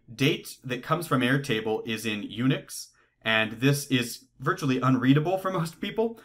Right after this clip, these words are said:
So we want to transform this into something that makes sense, uh, inside of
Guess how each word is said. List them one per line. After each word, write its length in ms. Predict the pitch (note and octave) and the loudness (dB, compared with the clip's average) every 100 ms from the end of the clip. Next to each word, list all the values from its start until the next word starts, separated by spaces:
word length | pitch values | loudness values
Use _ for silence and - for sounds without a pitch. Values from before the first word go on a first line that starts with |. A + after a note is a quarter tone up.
| - | -20
So 140 | - C3+ | -2 2
we 100 | D#3+ | 2
want 160 | G3 D#3 | 2 -4
to 60 | |
transform 680 | C#3 D#3 D3+ C#3 D3+ D3+ D3 | -2 0 0 0 0 2 2
this 340 | A2+ A2 - - | 2 0 -4 2
into 280 | C3+ C3+ | 2 2
something 520 | - B2+ B2 A#2 A2+ - | 0 0 0 0 0 0
that 280 | A2+ A2 - | 0 0 0
makes 300 | A2 A2 - | -2 -2 -4
sense, 580 | A2+ G#2 F#2+ - - - - _ - | -2 -2 -4 -10 -12 -14 -20 _ 0
uh, 360 | G2+ G2 G2 - | 6 6 6 2
inside 400 | A#2+ A2+ A2+ G#2 | -4 2 2 2
of 220 | F#2+ | -2